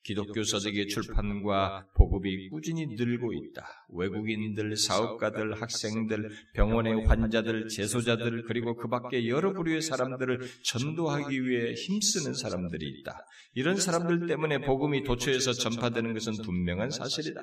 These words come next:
이런 것들이 우리가 얻은 것이다. 그 외에도 더 있지만. 그러나 같은 시간에 우리가 잃은 것들도 있다. 나는 당신에게 그것이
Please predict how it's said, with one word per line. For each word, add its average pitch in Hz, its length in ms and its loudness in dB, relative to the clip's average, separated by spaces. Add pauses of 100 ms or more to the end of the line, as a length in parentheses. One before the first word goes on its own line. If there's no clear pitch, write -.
(380)
이런 156 240 2
것들이 202 320 2
우리가 123 480 0
얻은 165 220 0
것이다. - 500 -6
그 139 80 -2
외에도 123 240 -2
더 85 100 -4
있지만. 80 460 -8 (560)
그러나 135 440 0 (400)
같은 - 300 2
시간에 175 560 4
우리가 123 520 2
잃은 196 340 2
것들도 156 480 -2
있다. - 560 -8
나는 107 380 0
당신에게 98 600 0
그것이 87 320 -2